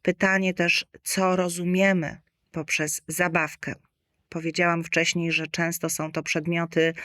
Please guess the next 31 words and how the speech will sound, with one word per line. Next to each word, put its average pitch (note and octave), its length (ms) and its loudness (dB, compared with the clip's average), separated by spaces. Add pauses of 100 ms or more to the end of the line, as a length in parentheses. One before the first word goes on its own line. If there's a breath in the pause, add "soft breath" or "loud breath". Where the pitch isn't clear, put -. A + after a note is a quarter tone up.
(500 loud breath)
y, F3+ 220 8
angażujące F#3+ 1000 4
właściwie F#3 460 2
wszystkie G3 460 2
zmysły D#3 380 -2
jednocześnie, D3+ 640 -2
a - 20 -2
w D#3+ 60 -6
każdym D#3+ 340 -4
razie E3 260 0
często E3 400 -2
wiele D#3+ 300 2
z D#3 80 -4
nich. C#3+ 320 -6 (500 loud breath)
W E3+ 80 0
jednym F#3+ 340 6
momencie E3 460 2
są F#3+ 200 -2
to G3 100 2
przedmioty, G#3 500 2
które F3+ 280 -2
często F3 400 -2
po D#3 140 -6
prostu D#3 440 -2 (140)
przestymulowują D#3 1160 -2
dziecko. - 460 -10 (520 loud breath)
Natomiast B3 760 0 (320)
takie A3+ 260 2
zabawki E3+ 560 0
jak D#3+ 240 -4
klocki, - 760 -8